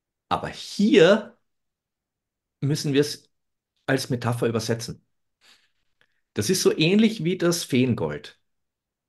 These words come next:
In der Anderswelt kriegst du das Gold,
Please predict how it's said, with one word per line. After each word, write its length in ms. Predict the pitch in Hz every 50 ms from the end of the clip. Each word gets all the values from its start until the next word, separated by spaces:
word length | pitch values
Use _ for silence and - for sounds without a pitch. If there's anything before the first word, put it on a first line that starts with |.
| _ _ _
In 120 | 139 160 180
der 120 | 165 -
Anderswelt 760 | 95 101 113 151 165 - - 156 156 208 247 240 - - - _ _ _ _ _ _
kriegst 300 | - - 190 - - -
du 40 | -
das 220 | - 123 - -
Gold, 440 | - 160 175 220 269 240 - - -